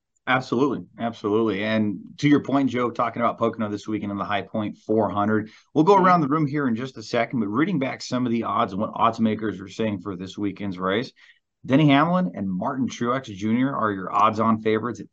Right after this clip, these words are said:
Speaker 2: Oh,
Speaker 1: five to
Speaker 2: definitely.
Speaker 1: one to take the checkered flag at Pocono this weekend. Kyle Larson sits at seven to one, William Byron at eight to one, Ross Cha-, Ross Chastain, rather, at twelve to one. Last year's winner who crossed the line in third place, Chase Elliott, at fourteen to one.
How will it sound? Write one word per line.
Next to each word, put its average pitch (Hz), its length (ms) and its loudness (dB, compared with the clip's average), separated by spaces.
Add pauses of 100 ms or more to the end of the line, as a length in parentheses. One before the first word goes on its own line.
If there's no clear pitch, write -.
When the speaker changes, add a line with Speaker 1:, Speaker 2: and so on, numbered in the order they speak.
Speaker 2:
Oh, 90 80 -10
Speaker 1:
five 117 340 2
to - 20 -16
Speaker 2:
definitely. 95 160 -6
Speaker 1:
one 101 320 2
to 101 80 -10
take - 200 -4
the 76 60 -12
checkered 92 400 -2
flag 104 380 2 (360)
at 135 160 -2
Pocono 127 440 4
this 95 200 -6
weekend. 92 460 -4 (560)
Kyle 127 200 4
Larson 131 300 4
sits 110 300 -6
at - 60 -10
seven 110 220 2
to 113 40 6
one, 175 320 2
William 107 300 0
Byron 107 320 4
at 92 160 -10
eight 85 240 -6
to 117 100 -8
one, 123 480 2 (100)
Ross 117 300 2
Cha-, 123 400 -4
Ross 170 320 6
Chastain, 131 540 0
rather, 113 320 -2
at 107 180 -8
twelve 156 360 -2
to - 100 -6
one. 107 340 2 (520)
Last 196 360 4
year's 202 260 4
winner 156 380 2
who 117 160 -4
crossed 135 320 0
the 135 60 -6
line 120 320 -2
in 107 180 -6
third 113 260 -2
place, 127 320 0
Chase 113 260 0
Elliott, 110 360 4
at - 80 -20
fourteen 127 460 -2
to 101 60 -2
one. 95 280 -2